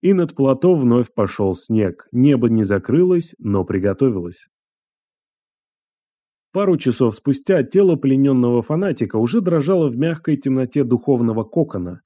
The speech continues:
Используя технику внутреннего затвора, Андрей изолировал его от внешнего мира, оставив его фактически без всего, без звуков, без времени, без ощущений. Только он и медленно капающая капля тумана, указывающая,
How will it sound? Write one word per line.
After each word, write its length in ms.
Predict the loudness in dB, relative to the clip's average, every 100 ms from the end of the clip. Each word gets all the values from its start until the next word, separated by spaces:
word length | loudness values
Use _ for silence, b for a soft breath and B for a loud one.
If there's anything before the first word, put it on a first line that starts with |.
| b b
Используя 500 | -2 0 0 2 2
технику 680 | 0 -2 -2 0 0 0 -2
внутреннего 640 | 0 2 2 0 2 0
затвора, 600 | 0 -2 0 2 2 -2 -2
Андрей 380 | -2 0 0
изолировал 580 | 0 -2 0 0 0 0
его 300 | -2 -2 0
от 120 | -2
внешнего 460 | -2 -2 -2 -4 -4
мира, 400 | -4 -6 -10 -18 b b
оставив 480 | -4 0 2 2 0
его 220 | -2 -2
фактически 640 | -2 -4 -4 -4 -4 -4
без 240 | -2 -2 -4
всего, 440 | -8 -6 -6 -8 -6
без 220 | 0 0
звуков, 500 | 2 0 0 -2 -2
без 200 | 0 0
времени, 440 | 0 0 0 -2 -2
без 260 | -2 -2
ощущений. 680 | -4 -8 -8 -4 -2 -4 -4
Только 380 | 0 0 0 -4 -2
он 340 | 0 0 -2 -2
и 120 | 2
медленно 520 | 2 2 0 -2 -2
капающая 640 | -2 -2 0 -2 -2 -6
капля 400 | -4 -4 -2 -2
тумана, 500 | 0 0 0 -2 -4 -4
указывающая, 960 | -4 -2 -2 0 0 -2 -2 -4 -4